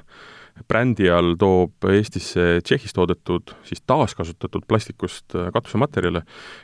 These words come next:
ja neid juba siin seitse aastat, äh, nii-öelda inimestele müüb ja katustele asetab. Ja mul on, äh, nii-öelda läbi telefoni siin saates, äh, enda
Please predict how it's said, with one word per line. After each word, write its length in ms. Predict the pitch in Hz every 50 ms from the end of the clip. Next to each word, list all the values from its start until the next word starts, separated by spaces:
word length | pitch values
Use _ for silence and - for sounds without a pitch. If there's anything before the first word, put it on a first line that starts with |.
| _
ja 180 | - 90 92 90
neid 240 | 90 107 107 98 90
juba 460 | 92 95 87 - 95 92 90 90 90 90
siin 220 | 87 87 98 95 104
seitse 240 | 123 123 - -
aastat, 460 | 110 113 110 107 - - 95 85 - _ _ _
äh, 280 | - 98 95 95 92 92 90 87 - - _ _ _ _
nii-öelda 260 | 90 87 82 85 90
inimestele 640 | 101 98 95 90 90 - - - 92 90 90 92 92
müüb 360 | 98 104 110 110 107 101 90 95
ja 80 | 95 95
katustele 680 | 101 110 - - 95 - - - 92 92 92 92 95
asetab. 500 | 95 107 143 160 123 92 - - 95 85 - - - - - - - - - - -
Ja 320 | - 95 92 95 95 92
mul 240 | 92 95 104 104 101
on, 80 | 104 101 98
äh, 180 | 101 98 98 95
nii-öelda 320 | 95 98 98 92 90 98 98 95 - - - _ _ _ _ _ _ _ _ _ -
läbi 300 | - - 110 110 110 113
telefoni 400 | 117 117 107 - - 95 92 85
siin 140 | 92 95 87
saates, 480 | 113 110 95 - - 92 90 - - -
äh, 320 | 95 92 90 90 90 87 104 - - - - - -
enda 600 | - - - 110 113 110 101 90 82 92 92 90